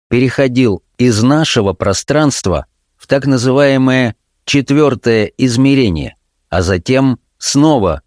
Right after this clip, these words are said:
вернулся в наш мир. Если мы не хотим считать себя жертвами изысканной мистификации,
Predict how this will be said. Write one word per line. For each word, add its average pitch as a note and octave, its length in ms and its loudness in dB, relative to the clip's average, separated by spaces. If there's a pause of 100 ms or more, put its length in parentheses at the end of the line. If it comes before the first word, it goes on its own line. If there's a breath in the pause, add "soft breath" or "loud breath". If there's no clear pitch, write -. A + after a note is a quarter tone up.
(120)
вернулся A2 680 0
в A2 80 -2
наш F#2+ 280 -2
мир. F2 260 -2 (760 loud breath)
Если C3 420 0
мы C#3 160 2
не C#3+ 140 2
хотим C3+ 440 -2
считать A#2 400 -2
себя B2 280 0
жертвами G2+ 680 0
изысканной A2+ 720 0
мистификации, A2+ 1080 -2